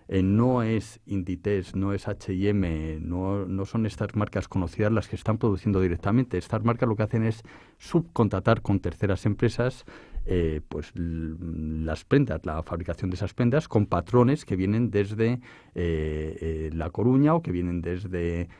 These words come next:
eh, el, países occidentales, ¿no? Ahí se les dice, bueno, qué patrón, eh, cómo tienes, eh, que, que tejer esa, esa prenda, cómo tienes que fabricar esa prenda,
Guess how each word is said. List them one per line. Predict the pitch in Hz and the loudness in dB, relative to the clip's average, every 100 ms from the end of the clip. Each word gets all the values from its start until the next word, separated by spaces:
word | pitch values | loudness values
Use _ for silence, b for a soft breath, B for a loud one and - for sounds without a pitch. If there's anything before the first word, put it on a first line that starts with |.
| B B | B B
eh, | 87 85 87 87 87 87 - | -4 -2 -2 -2 -4 -6 -6
el, | 92 87 92 | -6 -4 -6
países | 95 95 - 107 | -2 -2 -2 -6
occidentales, | 98 - 80 73 76 73 73 - | -6 -6 -6 -6 -8 -8 -12 -6
¿no? | 104 113 | -2 0
Ahí | 95 | -2
se | 95 98 | -2 -4
les | 92 | 0
dice, | 110 - | 0 0
bueno, | - 95 85 - | 0 0 0 2
qué | 135 | 2
patrón, | 110 110 120 120 87 85 | 4 0 2 2 2 -4
eh, | 98 87 85 85 | -4 -2 -2 -2
cómo | 110 92 | -2 -2
tienes, | - 110 85 - - | 0 0 0 -6 -8
eh, | 85 82 | -6 -6
que, | 82 85 82 82 B B B - | -4 -2 -2 -4 B B B -6
que | - | -4
tejer | 87 - 90 | -2 0 0
esa, | 87 90 85 85 85 82 - | 0 -2 0 0 -2 -4 -4
esa | - - 101 | -4 -2 0
prenda, | 135 139 180 | 4 4 2
cómo | 185 87 82 82 | -2 -4 -4 -4
tienes | 87 82 | -4 -6
que | - 82 | -6 -8
fabricar | 82 87 92 90 | -6 -4 -2 -2
esa | - - | -4 -2
prenda, | 123 127 151 | 2 4 2